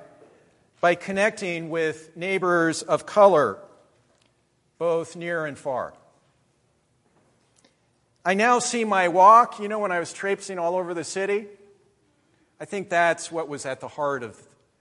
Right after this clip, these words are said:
God's call for me to do that. So was our, uh, visit just ten days ago.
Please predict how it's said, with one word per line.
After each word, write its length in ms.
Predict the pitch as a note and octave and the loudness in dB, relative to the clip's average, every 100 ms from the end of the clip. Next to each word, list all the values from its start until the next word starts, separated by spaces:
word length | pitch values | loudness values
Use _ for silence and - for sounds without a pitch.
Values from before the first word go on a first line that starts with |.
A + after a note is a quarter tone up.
| _ _ _ _ A#2 | _ _ _ _ -8
God's 380 | D3 D3 C3+ - | -2 -2 -2 -8
call 480 | - D3+ D3 C#3 | -8 -2 -2 -2
for 180 | C3 C3+ | -6 -12
me 160 | B2+ B2 | -14 -14
to 100 | G#2+ | -14
do 200 | G#2+ G#2+ | -14 -12
that. 320 | F#2 D#2 - _ _ _ _ _ _ _ _ _ _ _ _ _ _ _ _ _ _ _ _ _ _ _ _ _ _ _ _ | -12 -12 -18 _ _ _ _ _ _ _ _ _ _ _ _ _ _ _ _ _ _ _ _ _ _ _ _ _ _ _ _
So 280 | - A3+ A3 | -2 4 6
was 580 | G3+ G3 F#3+ F3 - - | 10 10 8 4 -2 -4
our, 540 | F3 D#3 D3+ D3 D#3 C3+ | 2 2 2 0 -4 -4
uh, 340 | C3+ B2 B2 - | -4 -4 -8 -12
visit 420 | C3 F#3+ F3 C3+ | -6 -4 -4 -8
just 240 | - D#3 - | -12 -14 -12
ten 180 | F3 D#3+ | -10 -6
days 280 | D3+ D3 | -6 -8
ago. 300 | C#3 A2 E2+ | -10 -10 -12